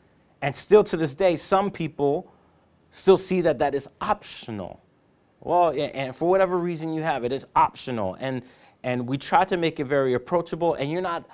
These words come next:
obligated. Let me say this really clearly. You're not obligated to attend every little function that we have. However, just let's admit to the fact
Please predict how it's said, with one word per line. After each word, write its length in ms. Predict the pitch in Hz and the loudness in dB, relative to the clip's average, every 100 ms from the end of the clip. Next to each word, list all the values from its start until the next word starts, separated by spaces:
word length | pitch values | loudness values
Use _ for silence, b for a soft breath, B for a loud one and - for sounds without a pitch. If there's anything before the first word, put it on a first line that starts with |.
| B - | B 10
obligated. 640 | 220 196 180 147 127 117 | 10 10 6 2 2 0
Let 100 | 147 | 2
me 60 | 175 | 2
say 120 | 175 | 4
this 160 | 156 147 | 0 0
really 180 | 156 | -4
clearly. 260 | - 160 120 | -2 -2 -2
You're 100 | 180 | -2
not 140 | 196 - | -2 2
obligated 580 | 196 208 202 170 151 - | 2 4 2 0 -4 -4
to 140 | 165 | -4
attend 380 | 147 170 156 143 | -4 -4 -6 -4
every 600 | 190 208 202 202 196 190 B B | -2 -2 -2 -2 0 -2 B B
little 340 | 170 190 170 | 2 4 4
function 480 | - - 170 - 160 | 0 -4 -6 -6 -6
that 160 | 147 117 | -6 -6
we 140 | 135 | -8
have. 500 | 123 143 151 120 - _ b b b b | -4 -2 0 -2 -6 _ b b b b
However, 600 | - 143 156 196 156 123 | 0 4 6 6 4 0
just 360 | 110 196 - - b | 0 -4 -4 -16 b
let's 220 | 160 180 | -2 0
admit 480 | 175 127 139 196 185 | -2 -4 4 4 4
to 120 | - | 0
the 80 | 185 | -2
fact 480 | 180 135 110 113 | 0 0 0 -4